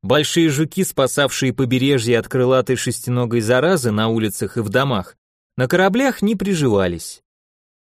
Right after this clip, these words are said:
Однако оказалось, что имперцы и сами разработали составы, которые стали гнать буквально бочками.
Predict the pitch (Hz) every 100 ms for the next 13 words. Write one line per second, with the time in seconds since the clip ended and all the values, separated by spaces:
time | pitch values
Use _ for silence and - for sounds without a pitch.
0 | - 120 110 107 101 147 175 180 143 131
1 | 156 165 - 143 131 127 147 156 - 165
2 | 175 - 254 190 117 104 107 110 113 110
3 | 113 107 120 - - 170 175 - 113 135
4 | 135 123 - 127 120 98 135 127 92 98
5 | 110 113 113 107 95 127 110 - - 90
6 | 104